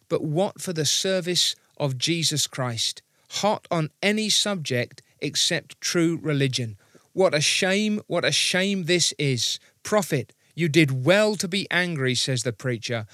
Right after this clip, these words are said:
"I would that some burning spirits would come among us and speak even bitterly to us, if they could but make us feel that life is real, life is earnest,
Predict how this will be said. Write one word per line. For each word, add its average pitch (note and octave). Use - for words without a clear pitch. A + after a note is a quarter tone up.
"I D3
would E3+
that F3
some E3
burning G#3
spirits -
would D3
come E3
among D#3
us A#2+
and D3
speak G3
even D#3
bitterly A3
to D#3+
us, A#2+
if D3
they F3+
could D3+
but -
make G3
us F#3
feel E3
that C3
life E3+
is D#3+
real, C3+
life E3+
is F3
earnest, C#3+